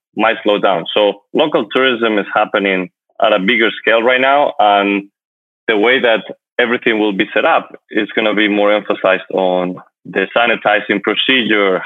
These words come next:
how you will be avoiding crowded places. So one of the things that we're working on to adapt into it and make sure that people still feel comfortable is to make sure that every property that we provide,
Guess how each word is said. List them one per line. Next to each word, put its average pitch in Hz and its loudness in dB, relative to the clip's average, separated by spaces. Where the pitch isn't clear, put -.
how 107 2
you 107 0
will 110 0
be 101 2
avoiding 104 0
crowded 107 0
places. 104 0
So 139 0
one 151 2
of 151 0
the 127 0
things 139 0
that 107 0
we're 98 0
working 104 0
on 90 0
to 95 0
adapt 101 2
into 87 -2
it 87 -2
and 85 -2
make 104 0
sure 120 2
that 101 0
people 107 0
still 98 -2
feel 92 0
comfortable 87 -2
is 113 -2
to 107 0
make 113 2
sure 135 2
that 104 2
every 123 0
property 110 -2
that 92 0
we 98 0
provide, 98 0